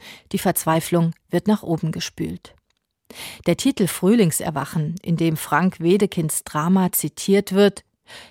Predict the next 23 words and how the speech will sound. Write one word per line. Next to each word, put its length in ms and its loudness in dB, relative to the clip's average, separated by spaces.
gibt 200 0
zudem 400 4
einen 240 4
Hinweis 480 4
darauf, 500 0
dass 220 0
es 100 -2
um 160 4
mehr 400 4
als 260 -4
um 200 0
die 80 0
Studie 500 0
eines 400 -2
Einzel-Ichs 640 0
gehen 300 -4
soll. 320 -6
Gemeint 480 4
ist 280 -2
das 120 -2
Porträt 720 -2
einer 300 2
Generation. 960 -4